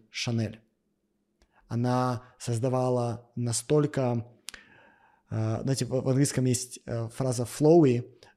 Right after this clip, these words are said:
э, я не знаю, как ее п-, перевести, но смысл в том, что это одежда, которая еле касается твоего тела, и, э, она создавала именно такую одежду, чтобы легко было двигаться, чтобы ты не чувствовал эту одежду на себе,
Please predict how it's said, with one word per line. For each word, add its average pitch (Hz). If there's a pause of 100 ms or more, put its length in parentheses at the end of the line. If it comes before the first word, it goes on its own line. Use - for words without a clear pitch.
(100)
э, 107
я 113
не 120
знаю, 113
как 107
ее 110
п-, -
перевести, 120
но 127
смысл 123
в -
том, 143
что 135
это 113
одежда, 127
которая 110
еле 131
касается 113
твоего 107
тела, 135 (460)
и, 123
э, 120 (480)
она 127
создавала 127
именно 113
такую 139
одежду, 113 (200)
чтобы 120
легко 127
было 139
двигаться, 120
чтобы 117
ты -
не 120
чувствовал 139
эту 123
одежду 123
на 113
себе, 143